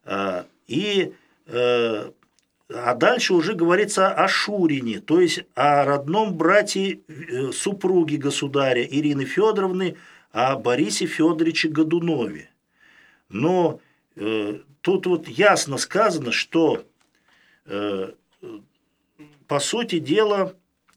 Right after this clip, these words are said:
душеприказчиками государя был как патриарх, так и Фёдор Никитич Романов. И уже потом,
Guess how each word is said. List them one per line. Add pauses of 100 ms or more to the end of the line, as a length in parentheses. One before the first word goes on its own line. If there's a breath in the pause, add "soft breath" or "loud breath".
душеприказчиками
государя (540 soft breath)
был
как
патриарх,
так
и
Фёдор
Никитич
Романов.
И
уже
потом,